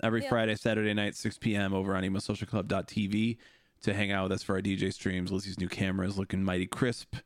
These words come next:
Speaker 1: And now we'll, uh, we'll be looking mighty crisp for ya.
Speaker 2: Crispy,
Speaker 1: So,
Speaker 2: if you will.
Speaker 1: crispy.
Speaker 2: Also, we're gonna have some other, um, in the middle of the week podcasts dropping. If you saw our guest lists for this upcoming month,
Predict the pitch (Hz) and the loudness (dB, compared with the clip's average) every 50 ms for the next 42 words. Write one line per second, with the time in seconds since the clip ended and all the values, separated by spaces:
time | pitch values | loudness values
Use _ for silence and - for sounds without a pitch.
0 | _ _ _ _ _ _ - - 98 98 92 92 90 90 90 87 90 90 87 87 | _ _ _ _ _ _ -2 0 0 2 2 0 0 0 0 0 0 2 2 2
1 | 85 85 82 82 85 87 87 85 87 90 87 90 - - 92 90 90 90 85 85 | 2 2 0 0 0 0 0 2 0 0 0 0 -2 -2 -2 0 0 0 0 -2
2 | - - - 135 117 - - - - - 104 95 87 90 90 104 110 - _ _ | -4 -2 -2 -2 -2 -2 -6 -10 -4 -2 -2 0 0 0 -2 -4 -6 -8 _ _
3 | _ _ _ _ _ _ _ _ - - 262 - - - - - - - - - | _ _ _ _ _ _ _ _ -14 -12 -12 -10 -10 -12 -12 -12 -14 -4 -2 -2
4 | 85 - - - - - - - - - - - - - 98 - - - - - | -2 -2 -4 -8 -12 -20 -20 -20 -20 -20 -20 -20 -20 -18 -18 -18 -16 -14 -6 -4
5 | - - - - 76 67 64 64 60 58 58 57 55 55 55 - 113 - - _ | -4 -4 -4 -6 -4 -2 -2 -2 -2 -2 -2 -2 -2 -2 -2 -4 -6 -8 -12 _
6 | _ _ _ - - 247 262 - 330 302 294 311 302 254 254 254 247 277 277 285 | _ _ _ -2 -2 -2 0 0 0 0 0 0 -2 -4 -4 -4 -4 -4 -4 -4
7 | 285 269 269 254 247 - - 294 254 233 - - - 208 202 220 220 220 226 226 | -4 -2 -4 -4 -4 -4 -6 -6 -6 -6 -6 -4 -4 -2 -2 -2 -2 -2 -2 -2
8 | 226 226 - - 202 208 202 190 185 180 180 175 180 180 - - _ _ - 240 | -2 -2 0 0 2 2 2 2 0 -2 -4 -8 -10 -16 -18 -20 _ _ -6 -6
9 | 233 214 208 202 214 214 226 220 220 208 196 185 202 208 208 - - _ 226 196 | -4 -6 -4 -4 -4 -4 -4 -6 -6 -8 -6 -6 -6 -8 -8 -10 -10 _ -2 -2
10 | 190 202 208 - 226 214 214 254 269 - - - - - _ - - 220 196 202 | -2 -2 -6 -8 -8 -6 -6 -8 -10 -12 -16 -18 -20 -20 _ -4 0 0 0 0
11 | - 226 226 247 285 277 214 - 202 208 196 - - 190 190 190 185 180 - 180 | -2 -6 -8 -6 -8 -8 -8 -8 -10 -12 -8 -4 -2 0 0 0 0 -2 -2 -2
12 | 180 185 185 185 190 190 - 196 190 190 - - - - 220 233 247 - - - | -2 -2 -4 -4 -8 -10 -10 -10 -10 -8 -10 -10 -12 -10 -12 -12 -12 -12 -14 -16
13 | - - 240 220 202 214 - - 220 208 - 247 226 226 233 226 226 220 226 220 | -14 -12 -12 -12 -12 -12 -12 -14 -14 -10 -10 -8 -8 -6 -6 -4 -4 -4 -4 -6
14 | - | -8